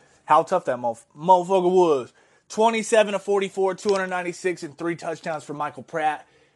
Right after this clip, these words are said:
the fucking warrior himself. Other side of the ball, Spencer Rattler, Heisman hopeful, thirty of thirty-nine, three hundred four yards. He had a touchdown. Also had two inter-,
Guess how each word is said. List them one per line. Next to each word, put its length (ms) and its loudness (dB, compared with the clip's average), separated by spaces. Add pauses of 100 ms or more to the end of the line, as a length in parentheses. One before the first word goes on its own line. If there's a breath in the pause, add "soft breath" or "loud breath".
(240 soft breath)
the 80 -8
fucking 760 -6
warrior 480 0
himself. 760 -2
Other 220 -2
side 220 2
of 60 0
the 60 -12
ball, 260 4
Spencer 380 -10
Rattler, 540 -2 (240 soft breath)
Heisman 320 2
hopeful, 460 -2
thirty 380 2
of 80 -6
thirty-nine, 680 2 (320 soft breath)
three 180 -4
hundred 260 -6
four 220 -2
yards. 340 -2
He 100 -4
had 140 2
a 60 -6
touchdown. 560 -8 (380 soft breath)
Also 300 0
had 180 -4
two 400 0 (600)
inter-, 260 -18